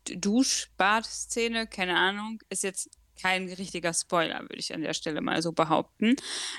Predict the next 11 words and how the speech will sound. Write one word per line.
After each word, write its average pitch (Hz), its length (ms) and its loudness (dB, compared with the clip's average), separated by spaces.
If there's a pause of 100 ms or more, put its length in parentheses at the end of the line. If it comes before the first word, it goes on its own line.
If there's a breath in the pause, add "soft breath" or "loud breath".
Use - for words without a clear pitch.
(140)
Aber, 175 840 4
äh, 170 280 0
genau, 180 380 2
und 180 200 -8
ich - 120 -8
glaube, 196 560 2 (200)
wir 185 120 -6
sind 180 240 -6
jetzt - 440 -2 (160)
quasi 175 580 -4
wieder, 175 580 6